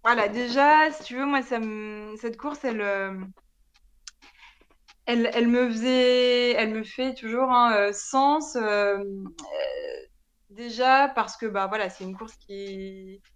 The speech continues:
qui est, qui est assez, qui est assez mythique. Et puis, bah, il y avait un côté, euh, voilà, à se dire, ben, tu vois, je, je suis partie de chez moi le samedi, euh, le samedi matin, euh,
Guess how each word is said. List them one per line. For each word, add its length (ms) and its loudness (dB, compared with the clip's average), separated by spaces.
qui 180 -14
est, 120 -12
qui 160 -10
est 40 -2
assez, 420 -4
qui 140 -8
est 40 -2
assez 240 -6
mythique. 600 -4
Et 120 -4
puis, 280 -4
bah, 140 2
il 80 0
y 40 0
avait 180 -2
un 420 -2
côté, 440 0
euh, 260 4
voilà, 240 2
à 180 4
se 60 -8
dire, 240 2
ben, 500 0
tu 120 -6
vois, 60 2
je, 120 -6
je 80 -8
suis 100 -12
partie 300 -2
de 40 -8
chez 160 -2
moi 180 4
le 180 2
samedi, 600 -4
euh, 420 0
le 100 -4
samedi 320 -4
matin, 440 -4
euh, 340 -2